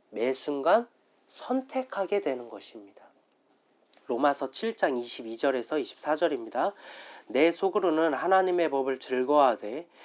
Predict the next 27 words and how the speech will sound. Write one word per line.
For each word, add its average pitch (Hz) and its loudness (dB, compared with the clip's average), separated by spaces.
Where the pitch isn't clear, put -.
내 139 2
지체 151 -2
속에서 143 2
한 214 0
다른 175 2
법이 135 -2
내 156 4
마음의 143 4
법과 147 0
싸워 165 4
내 151 2
지체 165 -4
속에 156 -2
있는 143 2
죄의 156 4
법으로 160 2
나를 139 2
사로잡는 170 0
것을 180 -2
보는도다." 113 -10
"오라, 151 6
나는 156 2
공고한 170 2
사람이로다. 156 4
이 156 0
사망의 190 4
몸에서 151 2